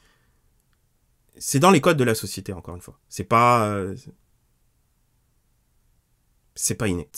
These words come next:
La société dans la-, laquelle on est, on est doit changer. Et c'est vrai qu'il suffit plus de dire qu'on n'est pas raciste. Il faut aussi s'exprimer. Moi, je m'exprime parce que justement, je fais partie de cette communauté. C'est normal. Si vous avez une,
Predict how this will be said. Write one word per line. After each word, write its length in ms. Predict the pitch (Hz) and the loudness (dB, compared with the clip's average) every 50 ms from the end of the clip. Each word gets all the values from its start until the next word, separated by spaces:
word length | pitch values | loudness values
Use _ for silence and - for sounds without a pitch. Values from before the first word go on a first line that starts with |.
| - - - | -14 -10 -4
La 180 | 110 117 110 110 | -2 0 0 0
société 560 | - - 160 151 - - 147 139 - 139 131 | 0 -2 -2 -2 -2 -4 -4 -2 -2 -2 -2
dans 140 | 117 107 104 | -2 -4 -6
la-, 260 | 101 95 92 - - | -6 -6 -6 -6 -4
laquelle 340 | 101 98 95 - 107 95 101 | -4 -4 -4 -4 -6 -4 -4
on 100 | 98 113 | -4 -4
est, 200 | 135 - - - - 123 - - | -4 -4 -6 -10 -12 -14 -12 -10
on 220 | - 120 113 110 117 | -8 -4 -2 0 0
est 240 | 139 175 220 - _ _ _ _ _ - | 0 0 -2 -6 _ _ _ _ _ -12
doit 280 | 104 113 131 156 170 | -4 0 0 2 2
changer. 440 | 165 - - 131 123 123 135 120 - - - - - - - _ _ _ - | 0 -2 -2 -2 -2 -2 -2 -4 -6 -8 -18 -20 -20 -20 -20 _ _ _ -6
Et 80 | - 104 | -4 0
c'est 140 | - - 127 | 2 2 2
vrai 160 | 131 160 165 | 2 0 0
qu'il 140 | - 120 113 | -2 -4 -4
suffit 260 | - 120 - - 113 | -4 -4 -6 -6 -8
plus 220 | - - - 135 | -6 -4 -4 -6
de 60 | 117 | -4
dire 280 | 104 110 123 135 131 - | -4 -2 -2 -2 -2 -4
qu'on 300 | - - - - 110 107 | -8 -12 -10 -8 -6 -6
n'est 120 | 101 95 | -6 -6
pas 140 | 95 - 98 | -6 -6 -4
raciste. 500 | 98 107 110 110 - 180 165 - - - _ _ _ _ _ _ _ _ _ _ - | -2 -2 -2 -2 -4 -4 -6 -8 -10 -16 _ _ _ _ _ _ _ _ _ _ -8
Il 100 | 113 107 | -6 -4
faut 380 | - - 139 135 127 120 - _ _ _ - | -2 0 2 2 2 0 -4 _ _ _ -4
aussi 300 | 107 110 - - 147 135 | -4 -2 -2 -2 -2 -4
s'exprimer. 520 | - 107 98 - - - 104 95 90 - _ _ _ | -4 -6 -8 -8 -8 -8 -8 -8 -8 -10 _ _ _
Moi, 220 | 110 120 156 170 | 2 4 4 4
je 100 | 151 135 | 4 2
m'exprime 460 | 123 120 113 - - - 143 143 135 139 | 0 0 0 -2 0 2 2 2 2 0
parce 160 | 110 98 - | -4 -8 -8
que 80 | - | -8
justement, 540 | 101 98 123 139 135 - - 113 113 120 113 | -6 -4 -4 -4 -4 -4 -6 -6 -6 -6 -6
je 80 | 104 98 | -8 -8
fais 140 | - - 101 | -8 -10 -10
partie 280 | - - - - 113 | -10 -10 -12 -12 -10
de 40 | - | -10
cette 160 | - 107 - | -8 -10 -10
communauté. 520 | - 107 104 104 101 101 98 98 110 95 - - - | -8 -8 -6 -6 -6 -6 -6 -6 -8 -8 -10 -12 -12
C'est 200 | - - 120 113 | -6 -4 0 0
normal. 360 | 123 123 113 110 110 - 107 - _ _ _ _ | 0 0 0 -2 -4 -6 -8 -12 _ _ _ _
Si 220 | - - - 175 | -8 -6 -4 -2
vous 220 | 175 156 143 135 135 | -2 -2 0 0 0
avez 200 | 120 110 117 117 | 0 2 2 0
une, 340 | 113 110 107 101 95 92 | 0 0 0 -2 -4 -6